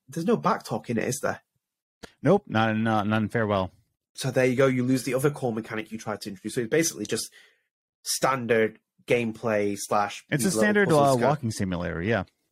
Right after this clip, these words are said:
Speaker 1: Essentially, yeah. And there's nothing wrong with a walking simulator. I love Gone
Speaker 2: No.
Speaker 1: Home, for example. Like, there's no issue with walking simulator, but it's like, you miss that. You, this is where the series, like, really has that s-, that difficulty since the rewind mechanics, like, something that's really defined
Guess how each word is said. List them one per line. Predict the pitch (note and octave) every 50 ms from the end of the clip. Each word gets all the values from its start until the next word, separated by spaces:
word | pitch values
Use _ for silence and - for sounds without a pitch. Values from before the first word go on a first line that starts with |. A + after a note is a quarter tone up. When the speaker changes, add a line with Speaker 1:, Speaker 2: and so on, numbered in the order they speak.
| _ _ _ _ _ _ _ -
Speaker 1:
Essentially, | C3+ - D3 C3 A#2 - A#2 G#2+
yeah. | G#2 F#2+
And | G#2
there's | B2 C3+ C#3
nothing | F#3 F3 F#3 D#3
wrong | D3 C3+
with | A2+ G#2+
a | G2+
walking | G2+ G2 - - F2+
simulator. | - G2 F#2+ G2+ G2 - G#2+
I |
love | A2+ A2+ A2+ G#2+ -
Gone | - - B2+
Speaker 2:
No. | F#2+
Speaker 1:
Home, | F2+ G2 F#2+
for | - -
example. | G2+ F#2+ - G2 G2 - - F2+
Like, | F#2 G2 F#2+ -
there's | - A2+ G#2+ -
no | A#2+ A2
issue | A2 - - G#2+ G#2
with | F#2+ F#2+
walking | G#2 G2 G#2 - - -
simulator, | - G#2+ G2+ G2+ G2 G2 G2+
but | A#2 A#2+
it's | F#2 F#2+
like, | - A#2 A#2 - - - - - _ -
you | B2+ A#2+
miss | A2+ A#2+ A#2+ - -
that. | C3 A2+ A2+ - -
You, | B2 A2+ - -
this | A#2+ A#2 C3 -
is | D3
where | C3+ C3 B2
the | A#2 A2
series, | - - B2 A2+ A2+ G#2 G#2+
like, | G#2+ G#2 G2+
really | G#2+ G#2 G#2 G#2 G#2 G2+ - _ _ _ _ _ _ _ _ _ _ -
has | - A#2 A2 A2+
that | G#2+ -
s-, | - - - - _ _ -
that | C#3+ A2+ - A#2+ G#2+ G#2+ A2
difficulty | A#2+ - - - A#2 G#2
since | G#2+ - - - G#2 G#2 G2 -
the | - A#2
rewind | G#2+ A2 G#2+ A2 G#2+ A2
mechanics, | A#2 - B2+ C3 C3+ - -
like, | G#2+ A2 - - - - - _ -
something | - - C3 A2+ G#2+ A#2
that's | A2 G#2+ G#2+ -
really | G#2+ A2 A2+ A2 G#2+ G2
defined | G2 - - - - - A2 G#2 G#2+ A2 G#2+ F#2+ G2 F#2+